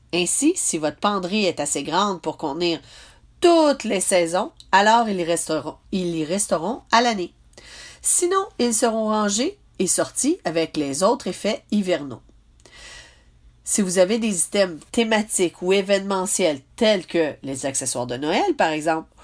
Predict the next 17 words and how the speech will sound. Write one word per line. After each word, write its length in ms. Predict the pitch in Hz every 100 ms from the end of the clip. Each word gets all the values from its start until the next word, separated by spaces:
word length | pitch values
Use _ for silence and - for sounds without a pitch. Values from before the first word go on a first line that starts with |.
| - -
ou 120 | 285
pour 180 | 254 226
les 140 | 185 156
grandes 260 | 156 151
soirées, 520 | 147 165 135 131 185 - -
il 140 | 165
est 80 | 180
alors 400 | 175 170 160 151
simple 580 | - 262 359 285 - 165
de 80 | 165
les 160 | 165
mettre 380 | 160 165 160 - _ -
en 160 | 196
boîte 560 | 175 170 131 330 - - _ _ _ -
et 80 | 226
d'étiqueter 540 | 262 269 - - 254
celle-ci 600 | - 208 170 - 196 311